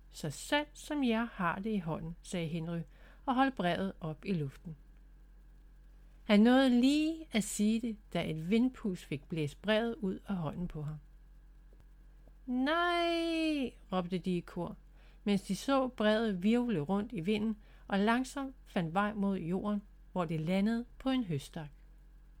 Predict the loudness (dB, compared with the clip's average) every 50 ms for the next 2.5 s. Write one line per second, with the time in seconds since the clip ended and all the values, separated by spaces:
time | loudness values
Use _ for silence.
0 | -20 -20 -20 -20 -20 -20 -20 -20 -20 -18 -20 -20 -20 -20 -20 -20 -20 -20 -2 2
1 | 2 2 2 0 0 0 2 4 4 4 2 2 0 -4 -2 0 0 0 0 -4
2 | -4 -2 0 0 0 -2 -4 -6 -6